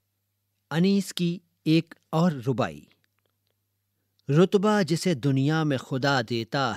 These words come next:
ہے، وہ دل میں فر و تنی کو جا دیتا ہے۔ کرتے ہیں تہی مغز ثنا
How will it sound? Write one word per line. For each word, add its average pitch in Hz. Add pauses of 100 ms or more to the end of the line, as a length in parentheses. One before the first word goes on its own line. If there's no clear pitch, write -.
ہے، 113 (800)
وہ 147
دل 170
میں 160
فر 170
و 180
تنی 131
کو 143
جا 110
دیتا 113
ہے۔ 85 (1040)
کرتے 175
ہیں 165
تہی 160
مغز 135
ثنا 131